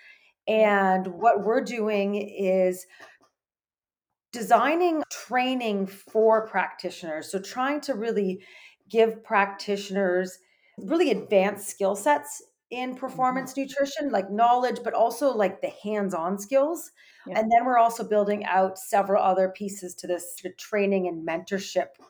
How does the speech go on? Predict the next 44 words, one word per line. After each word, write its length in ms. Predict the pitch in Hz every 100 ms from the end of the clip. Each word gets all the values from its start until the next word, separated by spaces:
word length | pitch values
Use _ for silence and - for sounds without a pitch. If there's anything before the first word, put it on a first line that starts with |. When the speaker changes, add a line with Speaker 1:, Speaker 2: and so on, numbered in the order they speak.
| _
Speaker 1:
company. 540 | 220 220 202 175 277 277 - - - _ -
You 80 | 240
know, 100 | 247
I 80 | 240
think 220 | 277 262
we're 120 | 247
really 200 | 226 226
gonna 160 | 208 185
shift 340 | - 220 214
the 60 | 180
needle 440 | 180 190 156 - -
in 160 | 185 190
the 80 | 185
U 280 | 170 175
S 320 | 175 185 180 -
with 160 | 180 -
regards 540 | 175 165 165 175 - -
to 420 | 170 165 165 156 - - - _ 190
just 180 | 330 330
that 200 | 330 208
really 420 | 196 233 226 226
elite 800 | - 180 170 180 202 202 - - _ _ -
performance 560 | 202 196 175 165 180
nutrition 460 | 180 180 170 175 180
strategy 600 | - - 139 - - 311
that 160 | - 196
you 100 | 180
see, 560 | - 220 202 208 208 -
Speaker 2:
Mm. 100 | 160 -
Speaker 1:
you 80 | 294
know, 80 | 226
you 120 | 196
see 240 | - 285
a 60 | 247
lot 220 | 208 202
more, 200 | 190 180
I'd 160 | 175 -
say, 320 | 190 180 - -
in 100 | 226
Australia, 800 | 175 - 214 220 226 233 226 220
in 100 | 170
Canada, 720 | - 202 208 214 214 208 202 190
U 100 | 185
K. 580 | - 190 202 247 277